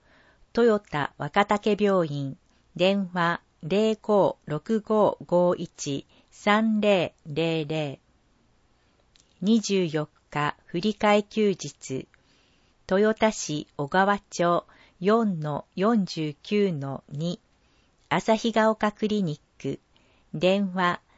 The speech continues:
零五六五三七三九三九。三十日年末、豊田市小坂町七の八十、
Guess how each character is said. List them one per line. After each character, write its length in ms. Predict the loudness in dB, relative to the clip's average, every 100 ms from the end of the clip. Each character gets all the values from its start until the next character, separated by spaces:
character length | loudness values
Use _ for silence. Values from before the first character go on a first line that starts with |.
| _ _
零 320 | -2 0 2 0
五 400 | 0 0 0 -6
六 360 | -10 -8 -4 -4
五 300 | 2 0 0
三 440 | -6 -6 -4 -2 -2
七 380 | -2 -2 -6 -10 _ _
三 400 | -4 0 0 -2
九 320 | -4 0 0 -4
三 400 | -16 -6 -4 -4 _
九。 400 | -8 -6 -6 -10 _ _ _ _ _ _ _ _ _ _ _ _ _
三 420 | 0 2 4 0
十 240 | 0 0
日 560 | 0 -4 -8 -10 -10 -10
年 340 | -6 -4 -4 -6 -8
末、 300 | -8 -8 -8 _ _ _ _ _
豊 260 | -4 -2 0
田 180 | 0 -2
市 400 | -2 -8 -8 -12 _ _
小 120 | -8
坂 340 | -2 -2 0 -4
町 420 | -4 -2 -2 -2 _ _ -6
七 320 | 0 2 2
の 100 | 0
八 440 | -8 -12 -12 -14 -10
十、 360 | -6 -6 -6